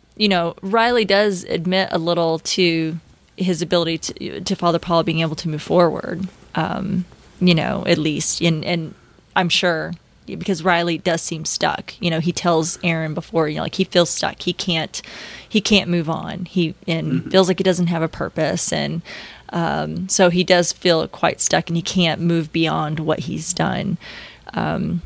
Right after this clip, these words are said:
Speaker 1: so, uh, you know, that makes sense. Um, and, but Father Paul thinks that this accident was for a purpose. He thinks this, this is what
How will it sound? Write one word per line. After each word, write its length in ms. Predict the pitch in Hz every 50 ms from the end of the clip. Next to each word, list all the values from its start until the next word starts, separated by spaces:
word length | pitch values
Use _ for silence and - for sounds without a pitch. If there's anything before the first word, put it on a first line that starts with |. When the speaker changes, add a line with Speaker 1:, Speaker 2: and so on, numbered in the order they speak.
| - - -
Speaker 1:
so, 400 | - - 190 175 170 160 160 151 - - - 160 165 -
uh, 100 | - - - - - - 117 - - -
you 120 | 180 185
know, 120 | 175 160 160
that 220 | 170 180 - 180
makes 240 | 165 156 - - -
sense. 480 | - - - - - - - - - - - - - - - - - -
Um, 480 | - 170 165 170 180 - 160 180 180 - - - - - - - -
and, 340 | 220 214 202 196 190 185 - - _ _ _ _ _ _ _ -
but 180 | 190 185 208 -
Father 280 | - 233 220 202 190
Paul 480 | - - 269 294 311 254 202 180 185 190
thinks 280 | - - 196 190 -
that 120 | - 196 -
this 140 | 180 - -
accident 720 | - - 226 240 - - - 175 175 160 156 165 170 175 - _ _ -
was 360 | 185 190 180 175 170 - -
for 240 | - - 196 185 -
a 60 | 175
purpose. 600 | - 277 302 285 - - - - - - - -
He 160 | - 208 202
thinks 320 | - - 202 185 180 - -
this, 340 | - 196 180 - - - - _ -
this 220 | 190 185 - -
is 120 | 180 165 180
what 180 | 185 175 -